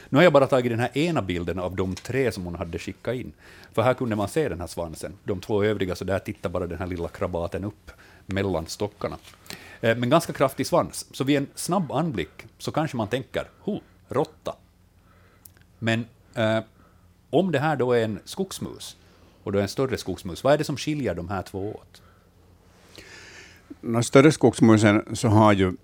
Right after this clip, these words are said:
Speaker 2: eh, är det, är ju vit, eh, på halsen och på, på magen och också fötterna. Och, och här ser man ju att, att den här är, det här är en gnagare med ljus eller vit buk och, och vit bröste.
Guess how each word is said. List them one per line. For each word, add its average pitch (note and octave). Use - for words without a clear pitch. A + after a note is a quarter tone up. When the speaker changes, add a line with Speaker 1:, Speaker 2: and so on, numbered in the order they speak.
Speaker 2:
eh, G#2
är G#2+
det, A2
är A2+
ju A2+
vit, A#2
eh, F2+
på F#2
halsen G2
och F#2
på, F#2
på A#2+
magen F#2+
och G2+
också G2
fötterna. G2
Och, F#2+
och G2
här G#2+
ser G#2+
man F#2+
ju F#2+
att, F#2
att F#2
den F#2+
här F#2+
är, F#2+
det F#2
här F#2+
är F#2+
en G#2+
gnagare F#2+
med F#2+
ljus G2
eller F#2+
vit G2
buk F#2+
och, F#2+
och G2
vit G2
bröste. F#2+